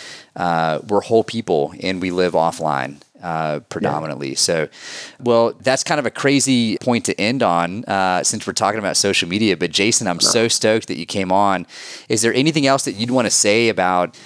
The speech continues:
Speaker 1: you know, either leveraging social media for one's benefit or avoiding the pitfalls, particularly for anesthesia learners?
Speaker 2: Um, I would just say, you know, reiterate that I think social media is an amazing tool. I use it. I think everyone else should be using it. I think it's a great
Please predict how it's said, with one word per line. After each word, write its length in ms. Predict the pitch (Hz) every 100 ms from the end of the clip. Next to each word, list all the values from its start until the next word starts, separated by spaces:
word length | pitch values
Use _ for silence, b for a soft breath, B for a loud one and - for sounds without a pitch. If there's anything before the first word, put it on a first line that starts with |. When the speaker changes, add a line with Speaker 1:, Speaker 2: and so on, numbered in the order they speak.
| B B -
Speaker 1:
you 100 | 98
know, 60 |
either 280 | 95 123 104
leveraging 580 | 92 107 127 123 127 117
social 320 | 131 117 123
media 400 | 110 113 117 113
for 300 | - 98 92
one's 320 | 87 95 90
benefit 640 | 82 98 110 107 120 117 107
or 220 | 98 90
avoiding 400 | 80 98 101 95
the 60 |
pitfalls, 680 | - 110 90 - 90 82 -
particularly 640 | - - - 151 135 104 95
for 520 | - 95 90 87 85
anesthesia 480 | 90 98 92 104 85
learners? 520 | 76 80 76 - - - _ _ _ _ _ _ _ _ _
Speaker 2:
Um, 280 | - 175 156 131
I 140 | 165
would 160 | 185 160
just 180 | 165
say, 180 | - 131
you 140 | 147 143
know, 100 | 139
reiterate 540 | 127 135 143 127 120
that 160 | 117 -
I 80 |
think 220 | 120 131 -
social 260 | 120 117
media 180 | 120 120
is 100 | 113
an 40 |
amazing 460 | 104 104 107 113 120
tool. 400 | 131 127 135 -
I 120 | 101 107
use 300 | 120 127 139
it. 60 |
I 80 | 110
think 200 | 107 110
everyone 260 | 110 107 117
else 120 | 123
should 100 | 117
be 80 | 113
using 340 | 117 113 120
it. 140 | 117 -
I 60 |
think 220 | 104 110 98
it's 100 | -
a 60 |
great 480 | - 113 113 117